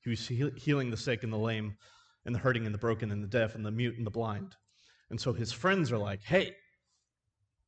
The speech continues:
you need Jesus," which you as friends might need to do for some people in your life.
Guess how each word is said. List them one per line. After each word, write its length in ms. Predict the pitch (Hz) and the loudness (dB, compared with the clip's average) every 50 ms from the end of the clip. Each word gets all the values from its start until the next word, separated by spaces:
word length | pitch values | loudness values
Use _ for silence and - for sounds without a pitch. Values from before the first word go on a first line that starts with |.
| _ _ _ _ | _ _ _ _
you 180 | - 127 156 175 | 0 2 4 4
need 180 | 175 151 127 | 6 4 4
Jesus," 680 | 95 123 123 120 107 - - - - - - - - - _ _ _ _ _ _ - | 2 2 0 0 0 -2 -8 -12 -12 -12 -12 -14 -16 -20 _ _ _ _ _ _ 0
which 400 | 131 135 131 131 - - - - - - - _ - | 2 2 2 2 -2 -6 -8 -10 -14 -20 -20 _ -4
you 340 | 120 139 175 196 175 147 | 0 2 4 4 4 4
as 240 | - 117 117 117 113 | 4 2 2 0 0
friends 560 | - - - 117 110 107 107 107 104 - - - _ - | -4 -4 -4 -2 -2 -2 -4 -6 -6 -8 -12 -16 _ -6
might 260 | 131 131 139 143 123 | -2 -2 0 0 0
need 160 | 131 131 127 - | -2 -2 -2 -2
to 80 | - | -2
do 160 | 120 120 123 | -2 0 0
for 140 | 113 - 120 | 0 -2 -2
some 200 | 113 - 123 113 | -4 -2 -2 -2
people 280 | 107 123 113 - 113 110 | -2 -2 -2 0 -2 -2
in 80 | 110 | -2
your 160 | 117 117 107 104 | -2 -2 -2 -4
life. 340 | - - - - - - | -6 -8 -12 -16 -20 -20